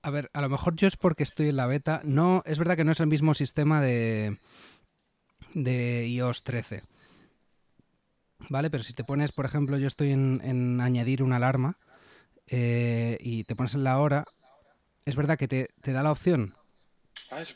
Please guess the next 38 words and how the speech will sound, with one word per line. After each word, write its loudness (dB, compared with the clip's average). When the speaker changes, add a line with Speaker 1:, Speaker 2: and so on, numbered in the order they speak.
Speaker 1:
de, -2
Speaker 2:
verdad, -4
y -6
Speaker 1:
de -2
Speaker 2:
puedes -2
Speaker 1:
introducirlos -2
Speaker 2:
moverlo. 0
Speaker 1:
de -4
forma -2
manual, 0
pero -4
también 0
si -16
te -4
metes -2
en -2
las -2
horas, -2
eh, -4
y -8
tiras 0
para 2
arriba 2
o 0
para 2
abajo, 2
puedes -4
cambiar -2
las -4
horas -6
y -4
en -2
los -4
minutos -4
igual. -6
Speaker 2:
Ah, -8
qué -4
guay. 2